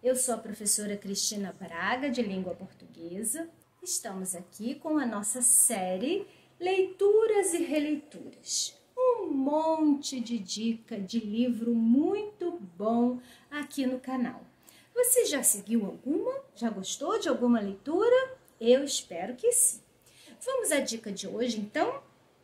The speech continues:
A dica de hoje é este livro, O Amor nos Tempos do Blog,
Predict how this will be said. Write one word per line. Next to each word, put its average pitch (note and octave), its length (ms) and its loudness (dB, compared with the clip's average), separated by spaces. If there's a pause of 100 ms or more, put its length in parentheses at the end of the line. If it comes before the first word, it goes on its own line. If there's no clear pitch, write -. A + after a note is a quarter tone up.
(1080)
A G3+ 80 -14
dica B3 440 -4
de F#3+ 200 -6
hoje F#3+ 640 -4
é G#3+ 460 0 (1900)
este A4 640 8
livro, F3 800 -8 (1400)
O G#4+ 320 8
Amor C4 800 6
nos E4 480 2
Tempos F#4 800 0
do F#4+ 260 6
Blog, G#3 920 4